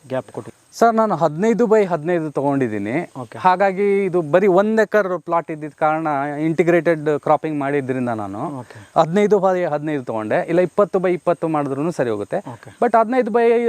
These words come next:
Speaker 2: ಹತ್ತು, ಹದಿನೈದು ಮಾಡ್ಕೊಂಡ್ರು ನಡೆಯುತ್ತೆ ಸರ್.
Speaker 1: ಸರಿ ಸರ್. ಸರ್, ಈ ಬೆಣ್ಣೆಹಣ್ಣಿನ ಗಿಡ ಇದೆಯಲ್ಲ,
Speaker 2: ಹಾ, ಸರ್.
Speaker 1: ಇದಕ್ಕೆ ಪ್ರೂನಿಂಗ್ನ ಯಾವ ರೀತಿ ಮಾಡ್ತಾ ಇದ್ದೀರಾ?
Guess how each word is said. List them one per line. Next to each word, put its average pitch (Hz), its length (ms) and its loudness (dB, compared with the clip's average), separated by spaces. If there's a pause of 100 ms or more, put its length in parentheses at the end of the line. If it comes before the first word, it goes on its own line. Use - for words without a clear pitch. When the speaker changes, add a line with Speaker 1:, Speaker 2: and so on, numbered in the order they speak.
(100)
Speaker 2:
ಹತ್ತು, 202 340 2
ಹದಿನೈದು 180 320 0
ಮಾಡ್ಕೊಂಡ್ರು 165 460 0
ನಡೆಯುತ್ತೆ 120 380 -2
ಸರ್. - 180 -14 (520)
Speaker 1:
ಸರಿ 113 180 -14
ಸರ್. - 180 -20 (500)
ಸರ್, 160 160 -8
ಈ 143 60 -2
ಬೆಣ್ಣೆಹಣ್ಣಿನ 180 560 -2
ಗಿಡ 156 120 0
ಇದೆಯಲ್ಲ, 139 340 0
Speaker 2:
ಹಾ, 127 520 -4
ಸರ್. 139 60 -6
Speaker 1:
ಇದಕ್ಕೆ 143 240 -2
ಪ್ರೂನಿಂಗ್ನ 196 520 -2
ಯಾವ 151 180 2
ರೀತಿ 151 220 -4
ಮಾಡ್ತಾ 123 320 -8
ಇದ್ದೀರಾ? 117 200 -14